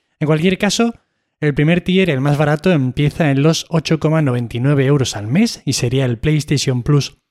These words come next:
Essential. Y se confirma que viene con las mismas ventajas que ofrecía anteriormente el PlayStation Plus. Es decir, dos juegos descargables al mes, algunos descuentos, almacenamiento en la nube para partidas guardadas y acceso al multijugador online.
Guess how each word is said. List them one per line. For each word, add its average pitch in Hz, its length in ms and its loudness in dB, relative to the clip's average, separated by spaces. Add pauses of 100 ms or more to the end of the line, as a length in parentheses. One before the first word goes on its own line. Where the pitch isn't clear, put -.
(160)
Essential. 175 720 0 (400)
Y 220 120 0
se 202 140 0
confirma 185 540 2
que 135 180 -2
viene 170 340 0
con 156 220 0
las 151 220 -2
mismas 170 500 0
ventajas 131 600 -2
que - 100 -2
ofrecía 139 440 -2
anteriormente 143 640 0
el 135 140 -2
PlayStation 156 880 -2
Plus. - 440 -4 (360)
Es 151 100 -2
decir, 120 360 -4 (480)
dos 143 220 -2
juegos 120 340 -2
descargables 113 760 -4
al 120 100 -2
mes, 202 400 0 (320)
algunos 117 340 -6
descuentos, 180 680 0
almacenamiento 131 640 -2
en 117 80 -4
la 120 80 -2
nube 151 220 0
para 117 180 -4
partidas 117 380 -2
guardadas 175 680 -2
y 156 120 -4
acceso 180 480 0
al 170 100 2
multijugador 139 840 -2
online. 113 540 -6